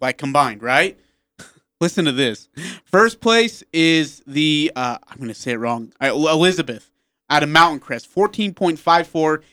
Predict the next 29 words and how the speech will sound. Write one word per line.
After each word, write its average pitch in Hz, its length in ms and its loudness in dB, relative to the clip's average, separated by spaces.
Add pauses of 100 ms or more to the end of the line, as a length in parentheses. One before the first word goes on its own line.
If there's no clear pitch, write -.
(140)
in 135 100 -2
the 135 100 0
hundred 151 260 0
meter 139 300 0
hurdle. 117 340 -6 (300)
Second 190 360 0
place, 208 340 0 (100)
Kelsey 185 360 2
Dersch 156 460 -2
out 151 120 0
of 131 100 -4
Ridgeline, 135 440 -2 (500)
forty-seven 180 480 2
point 160 220 -2
twenty-two 160 440 -2
in 151 60 -2
the 135 100 -4
three 170 240 -6
hundred 143 180 -2
mer-, 127 240 -6
uh, 117 480 -6 (100)
meter 131 260 -2
hurdle. 120 280 -4 (440)
Millie 185 380 2
Guerin 151 440 2
had 147 340 2
the 143 140 -2
absolute, 143 500 -2
like, 123 220 -6